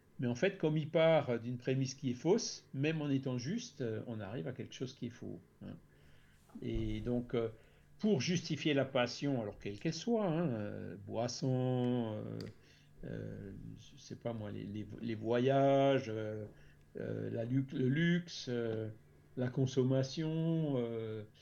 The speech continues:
euh, le sexe, euh, et on peut en citer plein d'autres, hein.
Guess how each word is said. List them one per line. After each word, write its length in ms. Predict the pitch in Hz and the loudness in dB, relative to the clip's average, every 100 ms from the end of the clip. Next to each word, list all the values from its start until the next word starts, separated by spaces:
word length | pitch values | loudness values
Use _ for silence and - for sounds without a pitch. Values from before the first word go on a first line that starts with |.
| - - - | -20 -20 -8
euh, 580 | 117 113 110 107 107 107 | -4 -2 -2 -4 -4 -2
le 140 | 117 135 | 2 2
sexe, 720 | 135 151 156 160 160 - 127 | 4 4 6 4 -2 -4 0
euh, 1300 | 117 113 113 110 110 117 113 110 110 107 110 110 | 2 2 -2 -4 -6 -6 -8 -6 -8 -8 -6 -6
et 80 | 110 | -6
on 100 | 107 | -6
peut 120 | 107 | -4
en 80 | 107 | -6
citer 260 | - - 120 | -6 -8 -6
plein 300 | 120 117 123 | -2 0 0
d'autres, 420 | 185 247 247 - - | 0 -2 -6 -14 -14
hein. 140 | 127 | -10